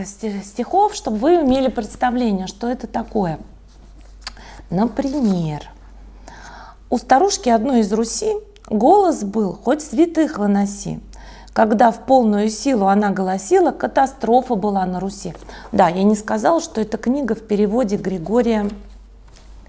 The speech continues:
а, э, это, это книга в переводе Григория Кружкова. Ну вот еще несколько переводов того, то-, того же самого стихотворения.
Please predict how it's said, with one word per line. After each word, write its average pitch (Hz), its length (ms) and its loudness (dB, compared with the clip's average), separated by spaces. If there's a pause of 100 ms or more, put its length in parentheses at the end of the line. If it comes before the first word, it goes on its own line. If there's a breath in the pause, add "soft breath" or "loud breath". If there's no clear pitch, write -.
(600 soft breath)
а, 196 160 -4 (140)
э, 190 180 -6
это, 208 300 -2
это 208 140 -2
книга 247 240 0
в 226 60 -4
переводе 214 360 2
Григория 202 440 0
Кружкова. 208 680 -2 (680 loud breath)
Ну 220 120 4
вот 302 240 4
еще 269 300 0
несколько 208 680 0
переводов 214 520 0 (280)
того, 226 360 -2
то-, 233 140 2
того 277 300 0
же 330 80 -2
самого 254 320 -2
стихотворения. 233 720 -4